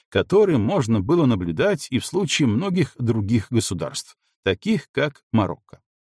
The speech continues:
Говоря о внутреннем государственном долге,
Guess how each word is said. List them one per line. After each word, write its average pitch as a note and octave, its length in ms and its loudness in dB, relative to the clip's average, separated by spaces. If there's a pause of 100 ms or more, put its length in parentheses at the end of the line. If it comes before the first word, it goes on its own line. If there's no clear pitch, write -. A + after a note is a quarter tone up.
(540)
Говоря A#2+ 680 4
о B2+ 140 2
внутреннем C#3+ 580 4
государственном B2 720 2
долге, F#2 480 0